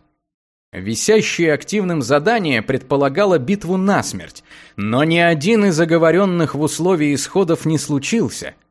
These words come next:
Друид же при помощи своей юной воспитанницы тяжело приподнялся на трясущихся ногах, но тут же опустился на одно колено и почтительно склонил голову.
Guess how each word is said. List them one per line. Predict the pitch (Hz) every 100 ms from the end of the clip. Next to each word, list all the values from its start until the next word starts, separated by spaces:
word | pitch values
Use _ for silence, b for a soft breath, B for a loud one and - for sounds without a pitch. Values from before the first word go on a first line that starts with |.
| _ _ _ -
Друид | 85 85 117 139
же | 104
при | 95 98
помощи | 110 123 117 117
своей | - 104 120 131
юной | 110 147 139 113
воспитанницы | 113 - 185 175 160 139 -
тяжело | 113 127 113 123 165
приподнялся | - 127 120 110 123 185 127 - 107
на | 101
трясущихся | 113 - 151 - 117 - 110
ногах, | 117 175 196 - B B B
но | 120 139
тут | 247 160
же | 165
опустился | 170 180 - - 226 - 160
на | 147
одно | 131 147
колено | 151 131 131 214 180 143 B B
и | 107
почтительно | 104 98 - - 147 139 135 127
склонил | - - 110 107 120 101
голову. | 101 120 82 78 -